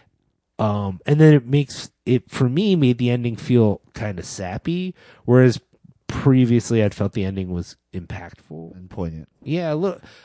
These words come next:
Speaker 1: a
Speaker 2: Yeah,
Speaker 1: little
Speaker 2: it's
Speaker 1: bit
Speaker 2: definitely a
Speaker 1: poignant.
Speaker 2: sappy. It's definitely like that. I feel like the ending is the only part where they really do try to lean into the whole,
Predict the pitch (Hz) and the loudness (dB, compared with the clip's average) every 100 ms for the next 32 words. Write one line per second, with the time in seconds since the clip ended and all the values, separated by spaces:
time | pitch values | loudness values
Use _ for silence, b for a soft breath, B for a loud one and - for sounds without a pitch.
0 | B 185 208 233 214 214 269 226 170 139 | B 0 4 6 6 4 2 0 0 2
1 | 165 139 120 113 117 - 160 151 170 151 | 0 0 0 -2 -4 -2 -2 -2 -4 -2
2 | 131 123 - 107 131 156 123 147 156 147 | 0 -2 -4 -2 0 0 -2 -2 -2 -2
3 | 220 233 180 - 120 127 131 117 101 117 | -2 -2 -2 -4 -6 -4 -4 -4 -4 -4
4 | 98 104 101 - 110 92 101 101 95 101 | -4 -2 -2 2 2 2 2 2 0 0
5 | 98 92 98 - 113 95 98 98 95 95 | 0 0 -2 -2 -2 0 -2 -4 -4 -4
6 | 98 85 98 92 | -4 0 0 0